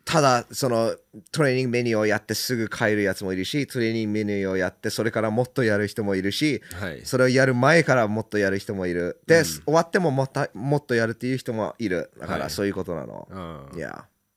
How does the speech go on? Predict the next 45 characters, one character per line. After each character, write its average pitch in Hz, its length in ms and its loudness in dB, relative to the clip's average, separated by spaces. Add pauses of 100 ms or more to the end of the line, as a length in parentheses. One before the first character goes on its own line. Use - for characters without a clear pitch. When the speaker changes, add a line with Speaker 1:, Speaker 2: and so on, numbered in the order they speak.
(1400)
Speaker 2:
ま 117 60 -8
あ、 110 40 -8
強 131 240 -2
く - 80 -8
な 98 140 -2
る 98 100 -4
の 95 100 -6
は、 113 320 -4
そ - 160 -14
の、 78 380 -10
Speaker 1:
え、 107 60 -6
ほ - 180 -4
ん- - 20 0
Speaker 2:
ジ 117 80 2
ム 110 140 0
と 95 140 -10
か 90 160 -8
そ - 140 -8
う 95 40 -4
い 95 120 -4
う - 20 -6
の 92 160 -4
よ 90 160 -4
り 90 80 -6
も、 107 160 -4
そ 87 160 -8
の 85 80 -6
選 107 200 -4
手 95 120 -8
自 92 120 -8
身 71 360 -8 (100)
Speaker 1:
だ - 80 -10
と 113 140 -4
僕 107 240 -6
は 120 60 -4
思 110 280 -6
う。 - 20 -6
Speaker 2:
の 98 220 -4 (120)
影 101 180 -4
響 87 180 -6
が 85 100 -8
も 87 120 -6
っ - 20 -20
と - 140 -14
大 73 100 -12